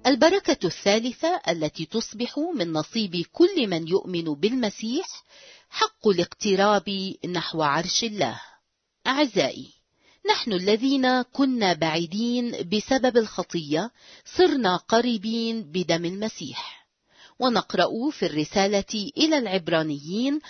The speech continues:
الأصحاح السادس عشر والعدد الرابع: "فلنتقدم بثقة إلى عرش النعمة لكي ننال رحمة ونجد نعمة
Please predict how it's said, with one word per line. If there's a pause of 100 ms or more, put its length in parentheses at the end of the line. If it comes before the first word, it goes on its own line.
(240)
الأصحاح
السادس
عشر (260)
والعدد
الرابع: (420)
"فلنتقدم
بثقة (240)
إلى
عرش
النعمة (400)
لكي
ننال
رحمة (420)
ونجد
نعمة